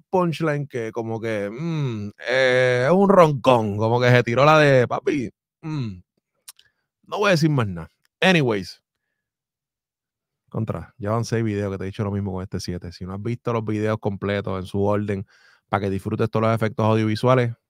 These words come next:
mi santo, mi santa, tienes que hacerlo.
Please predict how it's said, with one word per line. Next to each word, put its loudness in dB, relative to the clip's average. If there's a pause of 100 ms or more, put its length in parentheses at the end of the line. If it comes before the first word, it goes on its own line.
(140)
mi -4
santo, -2 (100)
mi -2
santa, -2 (500)
tienes -2
que 0
hacerlo. -4